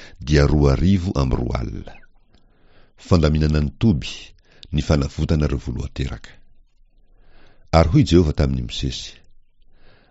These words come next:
"Alamino ny lahy matoa rehetra eo amin'ny zanak'Israely hatramin'ny iray volana Noho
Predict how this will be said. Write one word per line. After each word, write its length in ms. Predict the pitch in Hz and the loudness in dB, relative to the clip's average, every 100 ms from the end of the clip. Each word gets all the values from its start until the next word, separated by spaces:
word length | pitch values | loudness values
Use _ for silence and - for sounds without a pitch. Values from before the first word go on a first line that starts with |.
| - 73 | 2 4
"Alamino 380 | 73 80 92 87 | 6 4 4 6
ny 60 | |
lahy 160 | 80 78 | 6 4
matoa 300 | 76 - 76 | 2 0 2
rehetra 260 | 73 78 85 | 4 4 2
eo 40 | |
amin'ny 120 | 65 | 2
zanak'Israely 680 | 69 67 71 - 73 82 85 | 0 -2 -4 0 4 4 4
hatramin'ny 300 | - 78 73 | 0 0 0
iray 140 | 69 62 | 0 0
volana 240 | 65 65 65 | -2 -2 -2
Noho 180 | 65 | -4